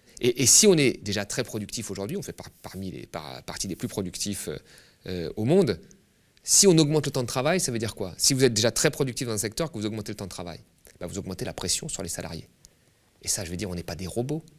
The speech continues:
L'être humain, euh, c'est un, c'est un, c'est un, c'est un être humain, par définition, c'est pas un robot. Si vous augmentez le temps de travail, ça peut être très contre-, contre-productif.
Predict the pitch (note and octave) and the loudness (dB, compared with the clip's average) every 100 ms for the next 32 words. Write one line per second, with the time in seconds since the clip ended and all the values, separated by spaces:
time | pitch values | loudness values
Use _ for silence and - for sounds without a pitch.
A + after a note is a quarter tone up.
0 | _ - - - G#2+ G#2 F#2+ - _ _ | _ -18 -14 -10 -6 -6 -6 -10 _ _
1 | _ - F#2+ - - F2 - - - - | _ -14 -10 -10 -10 -12 -12 -14 -14 -12
2 | - F#2+ - - - - - - F3+ D3 | -10 -10 -8 -8 -6 -4 -2 0 4 4
3 | A2 G2 F#2+ G2 C3+ C#3 D3 - F2+ F#2 | 2 0 -2 -2 -6 -4 -4 -4 -4 0
4 | A2+ C#3 C#3+ - - - A#2+ A#2 G#2+ G#2 | 4 4 4 0 -4 0 2 2 0 -2
5 | G2+ G2+ F2 G2 A#2+ E3+ - G2 - - | -4 -6 -8 -6 -6 -6 -6 -8 -6 -4
6 | C3+ B2 - - - B2 A#2 - A#2 C3+ | -2 -4 -8 -12 -6 -4 -4 -2 -4 -2
7 | - - - | -6 -6 -10